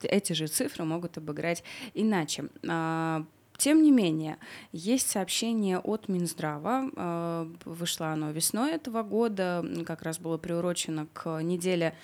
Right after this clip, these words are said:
профилактики инф-, э, инфекционных заболеваний и Всемирного дня борьбы против туберкулеза, э, где сообщалось, что,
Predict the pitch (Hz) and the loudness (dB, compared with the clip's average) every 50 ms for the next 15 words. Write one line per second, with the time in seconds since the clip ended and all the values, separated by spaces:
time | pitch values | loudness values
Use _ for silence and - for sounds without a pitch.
0 | - - - - - - 180 160 - 196 185 175 180 - - - 160 160 160 - | -20 -20 -20 -14 -8 -8 -8 -2 2 2 4 4 2 -2 -4 -2 -2 -2 -2 -4
1 | - - _ - 175 165 165 160 160 160 - 185 175 180 165 - - 180 170 170 | -8 -14 _ -2 0 0 2 0 0 0 -2 -2 -4 -4 -4 -2 0 2 2 2
2 | 160 160 165 165 156 170 170 170 160 175 170 170 165 160 160 160 - 170 160 156 | 0 -2 -4 -4 -4 -2 -2 -2 -2 0 0 0 0 0 -2 -2 -4 -6 -6 -6
3 | 156 - - - 180 170 156 156 - 160 160 156 156 151 156 - 156 160 156 151 | -4 -4 -2 0 0 0 -2 -2 -6 -10 -8 -6 -6 -6 -4 -4 -4 -4 -4 -6
4 | 151 - - 151 156 - - - - 175 170 190 - - - 254 294 339 359 320 | -8 -6 -6 -6 -6 -6 -8 -10 -10 -8 -8 -8 -6 -4 -2 -2 0 0 2 2
5 | 320 294 - - - - - - - - 220 - - 180 180 175 175 170 262 320 | 2 0 0 -6 -16 -18 -18 -16 -16 -14 -6 -2 2 2 2 2 2 2 2 2
6 | - - 220 196 - - 240 240 233 220 208 196 185 - - - _ _ - 196 | 4 2 2 0 0 0 0 2 2 4 4 4 4 2 2 0 _ _ 0 2
7 | 190 190 190 190 190 190 190 185 185 - - - 175 175 175 175 175 175 175 175 | 4 4 4 6 6 6 4 4 2 2 0 0 2 2 2 2 2 0 0 0
8 | - | -2